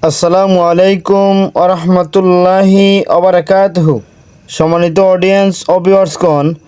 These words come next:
আপনাদের প্রিয় Facebook পেজ ও YouTube চ্যানেল বেসিক টিউটরের ধারাবাহিক ভিডিও হিসেবে আজকে ভিডিও থাকবে ইমানের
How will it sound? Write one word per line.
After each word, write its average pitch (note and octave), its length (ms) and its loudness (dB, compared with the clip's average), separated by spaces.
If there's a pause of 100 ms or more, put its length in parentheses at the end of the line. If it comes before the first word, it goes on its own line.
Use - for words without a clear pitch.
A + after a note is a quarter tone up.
(240)
আপনাদের F3+ 760 -2
প্রিয় F#3 240 0
Facebook F#3+ 680 -2
পেজ F#3+ 460 -2 (140)
ও E3+ 120 2
YouTube F3 280 -2
চ্যানেল F#3+ 500 -2 (500)
বেসিক E3 560 -2
টিউটরের F#3+ 720 -2 (260)
ধারাবাহিক F#3 640 0 (560)
ভিডিও F3+ 640 0 (520)
হিসেবে F3+ 600 0 (760)
আজকে D#3+ 460 -2
ভিডিও F3 380 0
থাকবে F3+ 560 0 (380)
ইমানের E3+ 540 0